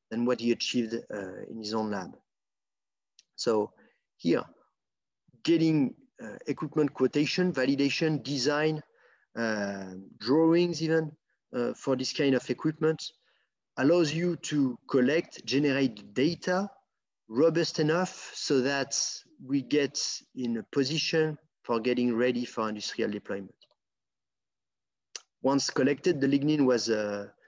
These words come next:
uh, put into briquette in a, through a pelletization process and then, uh, tested in a combustion, uh, combustion trials. Uh, quite interesting, we saw a, a, a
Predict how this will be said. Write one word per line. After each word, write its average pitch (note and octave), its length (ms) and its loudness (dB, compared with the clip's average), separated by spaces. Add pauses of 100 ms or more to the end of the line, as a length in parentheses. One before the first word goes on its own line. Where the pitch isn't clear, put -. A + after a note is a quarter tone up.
(220)
uh, G#2 100 -10
put - 260 -4
into A#2+ 160 -4
briquette C#3 680 -4
in A2+ 120 -10
a, G2+ 320 -8 (360)
through A#2 120 -2
a G2+ 40 -6
pelletization A#2+ 720 -2
process - 600 -4
and A#2+ 120 -6
then, B2+ 220 0 (500)
uh, G2 280 -6 (280)
tested B2+ 360 0
in A2+ 60 2
a A2 40 -2
combustion, C3+ 540 -2
uh, G#2+ 320 -2 (260)
combustion C#3 320 0
trials. C#3 540 0 (760)
Uh, B2 220 0 (100)
quite E3 220 0
interesting, E3 480 0
we C#3 100 4
saw C#3 320 4
a, B2 240 2 (140)
a, - 1000 -12
a - 60 0